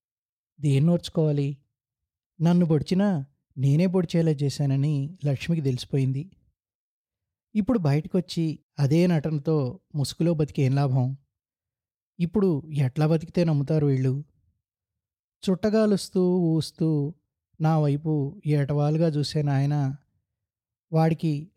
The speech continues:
లోకం తెలీదురా" అని నవ్వే నాయన, "బతకడం నీకే తెలీదురా" అని వెక్కిరిస్తున్నట్లున్నాడు.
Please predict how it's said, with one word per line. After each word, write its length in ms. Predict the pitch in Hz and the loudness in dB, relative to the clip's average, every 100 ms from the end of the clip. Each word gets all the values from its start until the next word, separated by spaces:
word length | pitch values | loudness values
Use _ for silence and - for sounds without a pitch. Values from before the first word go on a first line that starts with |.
| 156 | 0
లోకం 360 | 143 143 185 | 2 2 2
తెలీదురా" 480 | 185 175 160 151 151 | 2 2 2 2 2
అని 140 | 151 139 | 2 0
నవ్వే 340 | 127 127 160 | 0 0 2
నాయన, 540 | 156 143 143 143 135 - _ _ _ _ _ _ _ 143 | 2 0 0 0 -4 -8 _ _ _ _ _ _ _ -4
"బతకడం 720 | 131 127 147 170 165 135 165 151 | -2 0 0 2 0 -2 -4 -2
నీకే 340 | 139 135 170 | 0 2 2
తెలీదురా" 460 | 170 151 143 143 139 | 4 2 2 2 0
అని 440 | 131 147 139 147 - _ _ _ | 0 0 -2 -6 -12 _ _ _
వెక్కిరిస్తున్నట్లున్నాడు. 1160 | 156 135 - 160 - 151 135 139 139 131 123 139 | -2 0 0 0 0 0 0 0 0 0 0 -4